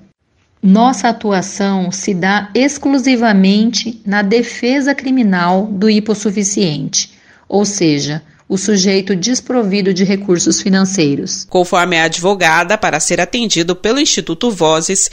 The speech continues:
Speaker 2: é preciso preencher alguns critérios. Ela orienta como entrar em contato para receber assistência.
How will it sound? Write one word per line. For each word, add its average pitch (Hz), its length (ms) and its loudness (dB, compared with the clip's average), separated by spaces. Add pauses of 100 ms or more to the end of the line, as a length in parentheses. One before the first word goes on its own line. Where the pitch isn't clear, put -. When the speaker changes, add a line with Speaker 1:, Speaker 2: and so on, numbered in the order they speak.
Speaker 2:
é 311 80 0
preciso 269 440 0
preencher 233 560 0
alguns 208 380 -2
critérios. 156 960 0
Ela 196 220 0
orienta 233 400 -2
como 294 420 0
entrar 160 340 -2
em 185 80 -4
contato 214 600 -2
para 226 200 -2
receber 202 600 -2
assistência. 190 880 -2